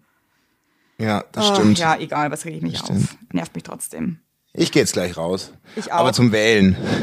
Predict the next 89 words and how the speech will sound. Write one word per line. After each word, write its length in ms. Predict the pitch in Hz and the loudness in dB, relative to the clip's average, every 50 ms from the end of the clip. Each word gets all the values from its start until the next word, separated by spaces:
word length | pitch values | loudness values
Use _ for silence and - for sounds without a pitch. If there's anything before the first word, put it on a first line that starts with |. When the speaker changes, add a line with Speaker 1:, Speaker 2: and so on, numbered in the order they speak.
| - - - - - 190 - | -4 -4 -4 -4 -2 -2 -4
Speaker 2:
Ach 80 | 202 | -4
so, 160 | - - 214 | -4 -4 -4
stimmt, 180 | - - 247 196 | -2 -2 -2 0
bei 60 | 214 - | 0 0
euch 140 | 151 196 | -2 0
sind 100 | - 214 | 0 0
ja 160 | 208 185 165 156 | 2 2 0 0
Wahlen. 380 | 165 170 175 165 156 156 151 - - _ - - - - - - - - | 0 -2 -2 -2 -2 -4 -6 -8 -12 _ -8 -6 -6 -6 -6 -8 -8 -6
Speaker 1:
Ja. 240 | 107 113 95 110 120 - - _ _ _ _ _ _ _ | -6 -4 -4 -4 -6 -6 -10 _ _ _ _ _ _ _
Speaker 2:
Auch 160 | - 175 170 - | -8 -6 -4 -2
geil, 140 | - 202 | 0 4
nimm 120 | 214 220 226 | 4 6 4
deinen 100 | 226 - | 4 2
eigenen 340 | - 165 190 196 202 196 170 | 0 -2 -2 0 0 0 0
Stift 240 | 160 - 214 202 | 0 -2 -4 -2
Speaker 1:
Aber 140 | - 165 175 | 0 2 2
Speaker 2:
mit. 200 | 165 160 - - _ - - - - - _ | 0 0 -4 -14 _ -20 -20 -20 -20 -10 _
Speaker 1:
ab, 220 | - 139 - - - | -4 -4 -4 -2 0
mach 240 | 131 135 135 127 131 | 2 4 4 4 2
ich. 280 | 131 113 - - - - | 0 -4 -4 -4 -4 -2
Aber 140 | 123 139 | 0 2
weißt 280 | 143 160 196 190 - 196 | 2 2 2 0 -2 -2
du 60 | 160 | -2
was? 220 | 160 180 190 - - | 0 0 0 0 -2
Ich, 180 | 147 143 - - | -6 -6 -6 -4
ja, 180 | - 120 123 135 | 0 0 2 2
ich 160 | 135 127 - | 2 2 2
nehm, 320 | 123 127 135 139 113 131 135 | 2 2 2 2 2 2 2
ich 140 | 131 - | 4 4
nehm 140 | 131 135 135 | 4 4 4
meine, 260 | 139 135 131 127 127 - | 4 4 2 2 0 -2
ich 120 | - 107 120 | 0 2 4
nehm 140 | 127 127 | 4 6
meine 180 | 131 127 123 117 | 6 4 2 0
Tochter 320 | - 139 135 - - - | 0 -4 -6 -4 0 2
mit 140 | 151 151 135 | 2 2 4
und 100 | 135 131 | 2 2
der, 160 | 123 120 123 | 2 0 0
der, 300 | 117 - 123 120 120 120 | -2 -2 -2 0 0 0
der 200 | 110 - 120 113 | -2 -4 -4 -4
schnall 300 | 110 - - 113 117 127 | -2 0 2 2 2 2
ich 120 | 143 131 - | 0 -2 -4
so 100 | - 127 | 0 2
einen 220 | 120 120 117 107 | 2 4 4 2
Bleistift 520 | 98 104 104 117 139 - - 139 131 - - | 2 0 -2 0 -2 -2 -2 -4 -6 -6 -2
an 120 | 90 117 | 0 0
den 120 | 110 107 | 2 0
Kopf 300 | - - 117 107 - - | 0 -2 -4 -6 -6 -4
und 80 | - 107 | -2 0
dann 300 | 107 107 107 104 104 - - | 0 2 2 0 0 -2 -4
benutze 320 | - 120 113 117 104 - 120 | -4 -2 -2 -2 -4 -6 -10
ich 100 | 110 - | -10 -8
die 140 | - 113 | -8 -8
als 160 | 92 104 98 - | -6 -4 -4 -4
Stift. 340 | - - 110 - - - - | -2 -4 -4 -6 -8 -12 -10
Speaker 2:
Was 160 | - 190 185 | -8 -8 -6
auch 180 | - 147 190 - | -6 -8 -6 -2
geil 160 | - - 123 123 | 2 2 2 4
Speaker 1:
Weil 60 | - | 4
Speaker 2:
wär, 60 | - - | 4 6
Speaker 1:
die 40 | 143 | 6
Speaker 2:
wenn 60 | 156 | 6
Speaker 1:
muss 100 | - - | 6 6
Speaker 2:
du, 60 | 165 | 4
Speaker 1:
ja 60 | 151 208 | 4 6
Speaker 2:
wenn 40 | 208 | 6
Speaker 1:
auch 20 | |
Speaker 2:
du 40 | 226 | 6
Speaker 1:
mal 120 | 226 175 - | 6 6 4
Speaker 2:
deiner 140 | - 120 117 | 4 4 4
To-, 60 | 117 | 2
Speaker 1:
raus. 260 | 120 - - - - | 0 -2 -4 -8 -6
Speaker 2:
sag 80 | - 247 | -4 -2
mal, 80 | 247 254 | -2 -2
kannst 300 | - 240 247 247 - 269 | 0 -2 -2 -2 -4 -6
du 40 | |
für 120 | 240 269 254 | -4 0 2
Speaker 1:
Die 60 | - | 2
Speaker 2:
den 80 | 175 196 | 2 0
Papa 260 | 226 220 - 277 247 | -2 -4 -4 -4 -4
da 80 | 269 233 | -2 -4
ein 100 | 226 226 | -4 -6
Kreuz 360 | - - 226 254 269 254 233 | -6 -6 -6 -6 -6 -4 -6
machen? 200 | 208 202 196 202 | -6 -4 -2 -4
Der 60 | 208 - | -4 -4
Papa 220 | - 202 - 214 - | -8 -12 -12 -12 -14
ekelt 280 | - 214 196 - 208 196 | -14 -12 -10 -10 -10 -10
sich 200 | - 175 165 - | -12 -12 -10 -10
nämlich. 480 | 170 156 151 151 156 165 - - _ | -10 -8 -10 -10 -12 -14 -16 -18 _